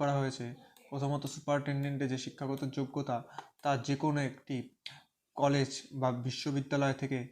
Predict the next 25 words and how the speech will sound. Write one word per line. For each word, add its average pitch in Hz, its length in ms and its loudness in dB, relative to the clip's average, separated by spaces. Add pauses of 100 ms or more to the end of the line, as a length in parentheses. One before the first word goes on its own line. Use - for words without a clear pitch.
একটি - 160 -6
স্নাতকের 135 580 -2
ডিগ্রি 120 260 -2 (380)
যে 143 200 2
কোনো 151 160 2
সাবজেক্টের 127 540 -2
ওপরে। 107 280 -6 (580)
কুকের 156 300 0
ক্ষেত্রে 160 260 0
বলা 143 260 6
হয়েছে 143 200 0 (120)
অষ্টম 139 440 -2
শ্রেণী 135 320 -2
পাস, 123 220 0 (160)
আবার 135 220 -2
হেল্পারের 131 360 -2
ক্ষেত্রেও 139 360 -4
বলা 131 160 2
হয়েছে 131 220 -6 (120)
অষ্টম 135 360 -4
শ্রেণী 117 260 -8
পাস, - 200 -18 (560)
অর্থাৎ 143 240 0
সুপারটেন্ডেন্ট 143 800 2 (120)
স্নাতক 135 320 -2